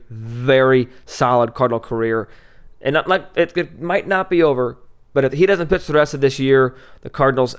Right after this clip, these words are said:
absolutely cannot pick up his option. If he would have pitched this year and pitched well and had a good season and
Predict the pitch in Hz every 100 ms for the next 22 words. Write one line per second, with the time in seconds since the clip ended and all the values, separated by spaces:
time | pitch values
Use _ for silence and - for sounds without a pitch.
0 | - 147 - - 135 139 117 117 - -
1 | - 143 123 127 127 - - 127 127 110
2 | - - 110 113 90 - 85 - - -
3 | - - _ - - _ _ _ _ -
4 | 135 220 220 214 208 - 190 190 - 170
5 | 165 143 - 196 - 151 156 156 156 151
6 | - - - 117 127 170 180 175 156 151
7 | 151 143 147 143 - 117 110 110 110 101